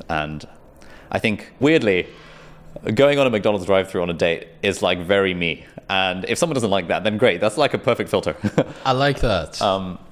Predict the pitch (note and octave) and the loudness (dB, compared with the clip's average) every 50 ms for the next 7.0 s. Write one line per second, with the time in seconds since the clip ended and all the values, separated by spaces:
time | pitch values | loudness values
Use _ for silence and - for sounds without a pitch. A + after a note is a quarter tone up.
0 | - - A#2+ A2+ A2+ B2+ - - D#3 C#3+ C3 - - - G#2 F2+ E2 - - - | -12 -8 -4 -2 -2 -2 0 0 0 0 0 -2 -2 -4 -4 -4 -4 -6 -6 -4
1 | B3 - - - E3+ E3+ - - D#2+ - - - A#2+ F#2 - - - - A2 F2 | -4 -4 -2 0 0 0 0 -2 -4 -4 0 0 0 0 0 -2 -2 0 0 0
2 | - - - - - - - - - A#2 B2 D3+ D#3 D#3 D3 - - - - - | 0 -4 -12 -20 -20 -20 -14 -4 0 2 4 4 4 2 0 -8 -12 -14 -16 -14
3 | - - - - - - - - - A#2+ B2 B2+ B2+ A#2+ - A#2+ A#2+ C3 C#3 C#3+ | -8 -8 -8 -8 -8 -10 -2 0 2 2 2 2 0 0 0 2 2 2 2 2
4 | C#3 C3+ A#2 A#2 A2 - - - G2+ F#2 F#2 F#2 - E2+ - F2 E2+ E2+ E2+ - | 0 2 2 2 0 0 -2 -4 -2 -2 -2 -4 -2 0 2 2 2 2 0 -2
5 | - - - - - - - A#2+ C3+ B2 A2 B2 B2 - - G#2 G2 G2 F#2 F2+ | -6 -12 -20 -20 -6 -2 0 0 2 2 2 2 2 0 -2 -6 -6 -4 -4 -4
6 | - G2+ F#2+ F2+ F#2 F2 F#2 F2+ F2+ E2+ - F#2 F2 F2 - - E2+ D#2 D2 D2+ | -2 -2 0 0 0 -2 -2 -2 -2 -2 0 0 0 0 -2 -4 -4 -4 -4 -6